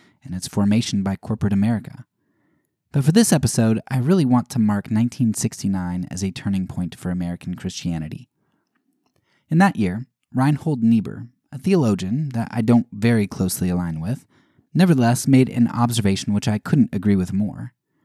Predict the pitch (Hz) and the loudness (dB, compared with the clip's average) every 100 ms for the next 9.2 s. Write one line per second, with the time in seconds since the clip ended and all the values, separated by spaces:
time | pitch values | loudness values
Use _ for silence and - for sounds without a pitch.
0 | _ _ _ _ _ - 170 208 190 - | _ _ _ _ _ 0 2 4 0 0
1 | 170 123 104 117 90 107 - 135 123 139 | 2 2 2 2 0 -4 -6 -4 -2 0
2 | 127 117 113 113 104 110 - 110 107 101 | 2 4 0 0 0 0 0 -2 -4 -6
3 | - - 98 - 113 123 123 120 107 107 | -6 -4 -4 -2 2 4 4 4 4 2
4 | 107 90 98 95 92 90 - 92 - - | -2 -2 -2 -2 -2 -6 -6 -8 -8 -12
5 | 123 - _ _ _ _ _ _ _ _ | -14 -20 _ _ _ _ _ _ _ _
6 | - 123 139 175 180 - 139 - 131 110 | 0 2 4 2 0 0 0 2 2 0
7 | 104 107 98 95 110 95 113 107 - 107 | -2 -4 -6 -6 -6 -2 2 2 2 0
8 | 104 104 117 123 110 110 104 - 92 - | 2 0 0 0 0 0 -2 -4 -4 -6
9 | - | -12